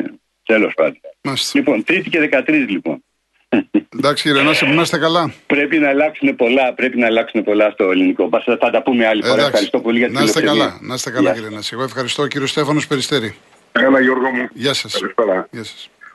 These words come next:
Speaker 3: Χρόνια πολλά στο Σταύρο και Σταυρούλα που γιορτάζουν σήμερα.
Speaker 2: Ναι.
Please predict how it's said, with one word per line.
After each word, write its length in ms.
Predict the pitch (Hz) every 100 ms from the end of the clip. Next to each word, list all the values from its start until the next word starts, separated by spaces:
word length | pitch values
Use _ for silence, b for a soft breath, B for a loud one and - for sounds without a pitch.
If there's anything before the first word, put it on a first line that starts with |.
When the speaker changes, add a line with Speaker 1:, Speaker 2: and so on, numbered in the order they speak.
| _
Speaker 3:
Χρόνια 260 | 110 117
πολλά 260 | 113 117 113
στο 100 | 104
Σταύρο 320 | 101 113 104
και 100 | 98
Σταυρούλα 420 | 95 87 95 117 117
που 80 | 107
γιορτάζουν 440 | 90 90 90 78
σήμερα. 400 | 104 107 123 131 - _ _
Speaker 2:
Ναι. 220 | 107